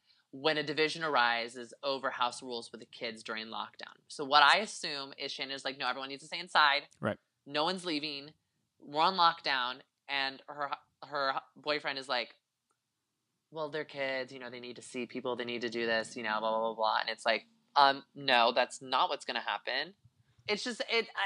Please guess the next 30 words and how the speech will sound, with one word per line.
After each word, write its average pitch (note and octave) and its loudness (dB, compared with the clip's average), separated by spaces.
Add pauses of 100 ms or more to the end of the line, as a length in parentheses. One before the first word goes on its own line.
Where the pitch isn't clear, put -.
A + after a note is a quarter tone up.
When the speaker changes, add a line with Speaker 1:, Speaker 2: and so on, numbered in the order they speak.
Speaker 1:
and G#3+ -2
then G#3 0
I G#3 0
think G3+ -10 (720)
she's G3+ -6
gonna G3 0
be F#3+ -2
very E3+ 4
mad F3+ 4
at G#3+ -6
him F3 -8
because E3+ -4 (600)
they E3 -4
get - -8
coronavirus. E3+ -12 (120)
You E3+ -8
know F3 4
what E3+ 6
I E3 0
mean? D#3+ -8
Speaker 2:
Yeah. B2+ 2 (760)
Before D3 8
we G#3 10
move C#3+ 8
on B2 8
to A2+ 2
the G#2+ 0
other G#2 0
cast G#2+ -2
members, F#2+ -2